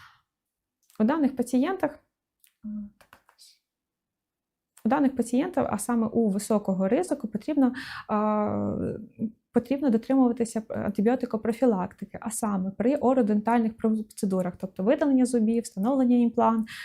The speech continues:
імплантів та всіх процедурах, які, е, викон-, виконуються на яснах у зв'язку з високим ризиком, ризиком розвитку інфекційного кон-, ендокардиту. Вважається за доцільне, е, провести антибіотикопрофілактику. Це одно-, ввести однократну дозу за тридцять-шістдесят хвилин до процедури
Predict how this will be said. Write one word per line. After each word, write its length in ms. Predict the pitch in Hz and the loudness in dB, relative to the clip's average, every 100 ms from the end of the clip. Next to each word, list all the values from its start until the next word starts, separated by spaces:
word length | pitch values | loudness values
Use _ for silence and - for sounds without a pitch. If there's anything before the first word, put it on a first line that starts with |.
| - | -4
імплантів 440 | 233 226 226 214 - | -2 2 2 2 0
та 140 | 285 | -2
всіх 240 | 277 226 | -2 -4
процедурах, 600 | - 220 202 240 294 240 208 | -2 -4 -2 2 2 0 -4
які, 380 | - 220 226 | -2 0 4
е, 320 | 220 196 202 196 | 2 2 0 -2
викон-, 520 | 202 220 214 196 185 | -2 -2 -2 -6 -2
виконуються 640 | 202 214 220 208 190 196 185 | -2 0 0 2 0 0 -2
на 80 | 196 | 2
яснах 420 | 247 392 - 269 | 2 2 0 -4
у 80 | 226 | -2
зв'язку 340 | 214 220 233 | -2 -2 -2
з 60 | 202 | 0
високим 420 | 202 - 202 190 | -2 -2 -2 0
ризиком, 460 | 202 196 190 - 190 - - - | 2 0 -4 -4 -4 -6 -12 4
ризиком 460 | 214 220 196 190 190 | 6 6 4 0 2
розвитку 440 | 214 214 196 - | 2 4 0 0
інфекційного 540 | 202 214 214 233 226 226 | 0 0 -2 0 0 0
кон-, 200 | 247 240 - | 2 2 0
ендокардиту. 720 | - 226 247 247 247 359 285 254 - _ _ _ - - | 2 2 2 0 0 2 2 0 -4 _ _ _ -12 0
Вважається 440 | 226 220 226 220 | 2 4 2 2
за 120 | 202 196 | 2 2
доцільне, 580 | 202 - 226 254 370 - - - - | 0 2 4 4 2 -4 -14 -12 -4
е, 320 | 208 208 208 | 0 0 0
провести 400 | 208 208 262 269 | 0 0 0 2
антибіотикопрофілактику. 1400 | 240 214 202 196 240 226 214 - 202 202 175 175 - - | 2 2 0 2 0 0 -4 -6 -2 0 0 -2 -8 -10
Це 140 | - - | -6 -2
одно-, 200 | 214 - | 0 2
ввести 360 | 202 220 220 - | 2 2 2 0
однократну 540 | 196 208 226 214 208 | 2 2 2 2 2
дозу 320 | 202 349 302 | 2 4 4
за 100 | 214 | 2
тридцять-шістдесят 720 | 208 240 233 - 190 208 208 | 4 2 2 -2 -4 -2 -4
хвилин 200 | - 196 | 0 0
до 100 | 196 | 0
процедури 560 | 196 202 214 233 359 | -2 -4 -2 0 0